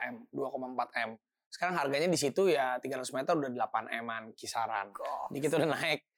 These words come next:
Speaker 1: Itu udah naik empat kali lipat. Rumah ini nih, rumah Andara ini dulu yang ini tuh, seribu meter yang pertama ini ya sam-, udah sama isi-isinya. Bukan sama isi-isinya, maksudnya udah, udah, udah sama, eh,
Speaker 2: Interior
Speaker 1: tapi
Speaker 2: lah,
Speaker 1: belum ma-,
Speaker 2: perabot
Speaker 1: belum
Speaker 2: lah
Speaker 1: armor
Speaker 2: ya.
Speaker 1: dan lain-lain lah.
Speaker 2: Hmm.
Speaker 1: Ya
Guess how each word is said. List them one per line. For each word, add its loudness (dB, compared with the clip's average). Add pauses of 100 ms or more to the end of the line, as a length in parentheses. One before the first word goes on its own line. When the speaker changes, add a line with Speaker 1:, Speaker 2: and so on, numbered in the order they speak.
(100)
Speaker 1:
Itu 0
udah 6
naik 2
empat 0
kali -4
lipat. -8 (260)
Rumah 4
ini 6
nih, 4 (280)
rumah 4
Andara 4
ini 6
dulu 8
yang 4
ini 6
tuh, 2 (320)
seribu 0
meter 0
yang 4
pertama 0
ini -2
ya 0 (640)
sam-, -2
udah 4
sama 4
isi-isinya. 6 (400)
Bukan -2
sama -4
isi-isinya, 2
maksudnya 4
udah, 6
udah, 0 (140)
udah -2
sama, -2 (320)
eh, 2
Speaker 2:
Interior -2
Speaker 1:
tapi 0
Speaker 2:
lah, 6
Speaker 1:
belum 6
ma-, 4
Speaker 2:
perabot 4
Speaker 1:
belum 6
Speaker 2:
lah 4
Speaker 1:
armor 4
Speaker 2:
ya. 6
Speaker 1:
dan 2
lain-lain 0
lah. -2
Speaker 2:
Hmm. -20
Speaker 1:
Ya 2